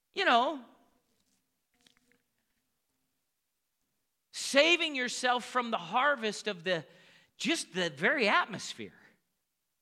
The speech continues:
at times is worth it. If you're not at a place, you know, people, I, I had friends, this was a big deal years ago.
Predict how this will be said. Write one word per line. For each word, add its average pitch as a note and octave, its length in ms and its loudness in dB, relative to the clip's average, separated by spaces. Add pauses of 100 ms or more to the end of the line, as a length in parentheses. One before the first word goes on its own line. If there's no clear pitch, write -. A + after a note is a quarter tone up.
(140)
at D#3+ 160 -6
times C3 480 -10 (420)
is E3 180 -6
worth A#3+ 300 -4
it. - 60 -20 (840)
If F3 160 -4
you're A#3 160 0
not B3+ 220 2
at A#3+ 120 -2
a A3 40 -6
place, A#3+ 380 -2
you G#3+ 40 -8
know, A3 80 -6
people, A#3+ 300 -6
I, G#3 200 -2
I G#3+ 100 4
had G#3 140 0
friends, A3+ 240 0
this A3+ 180 -8
was F#3 120 -10
a F3 40 -10
big F#3 180 -8
deal F#3+ 160 -4
years F#3 260 -6
ago. F3 280 -2